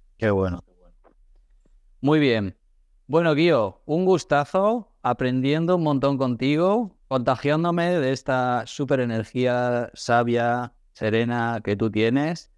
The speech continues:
Ha habido un montón de personas, eh, que han estado presentes y, bueno, pues lo dicho, nos vemos, este directo queda en tu canal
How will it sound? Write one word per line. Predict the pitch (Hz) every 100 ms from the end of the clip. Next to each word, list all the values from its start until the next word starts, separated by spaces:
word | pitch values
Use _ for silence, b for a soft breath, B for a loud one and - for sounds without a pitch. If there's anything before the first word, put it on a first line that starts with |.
| _ _ -
Ha | 107
habido | 127 123 117 117
un | 120
montón | 113 123
de | 123
personas, | 113 - 120 117 -
eh, | 107 104 98
que | - 101 _ _ _
han | 110 107
estado | - 104
presentes | 98 - 120 127 170 214 - - _ - _ _ -
y, | 113 104 95 - _ _ -
bueno, | 156 147
pues | 98 -
lo |
dicho, | 131 - 98 - - _ _ _ -
nos | 104 104
vemos, | 127 139 139 - -
este | - - 131 - -
directo | 127 127 139 - 113
queda | 135 120 107 _
en | - 107
tu | 135 127
canal | 123 139 196